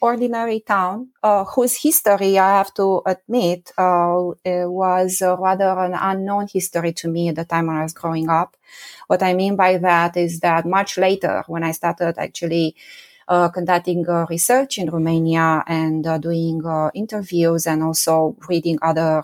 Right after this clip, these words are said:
you know, materials about Romania at, uh, at the interwar time, uh, it turned out that my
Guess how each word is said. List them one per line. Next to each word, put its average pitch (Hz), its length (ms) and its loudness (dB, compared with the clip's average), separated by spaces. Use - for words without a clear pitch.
you 165 240 -8
know, 156 140 -4
materials 180 560 0
about 160 260 0
Romania 185 400 -4
at, 160 160 -4
uh, 170 240 -6
at 160 240 -6
the 170 200 -4
interwar 190 440 -2
time, 160 340 -2
uh, 180 580 4
it 190 140 -6
turned 190 280 -2
out 175 280 0
that 170 200 -4
my 190 500 0